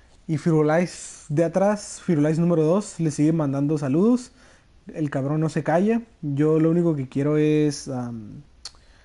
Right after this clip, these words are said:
hacer mi directo a gusto, pero el hijo de la chingada sigue haciendo ruido. A ver, déjenme abrir el chat. Ok, ahí está.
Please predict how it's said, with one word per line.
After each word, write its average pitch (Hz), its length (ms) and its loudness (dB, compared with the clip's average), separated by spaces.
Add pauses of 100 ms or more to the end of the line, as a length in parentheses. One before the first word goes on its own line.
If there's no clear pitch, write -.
(440)
hacer 139 260 -6
mi 165 140 2
directo 143 320 0
a 156 40 2
gusto, 190 440 -2 (500)
pero 139 140 -4
el 135 80 -2
hijo 139 180 -4
de 160 80 2
la 151 60 -4
chingada 143 380 -4
sigue 156 160 -2
haciendo 151 260 -2
ruido. 117 320 -6 (180)
A - 100 -6
ver, 508 120 0 (420)
déjenme 160 520 -2
abrir 135 300 -2
el 135 140 -4 (360)
chat. 208 320 -2 (2000)
Ok, - 80 -18
ahí - 140 -10
está. - 240 -12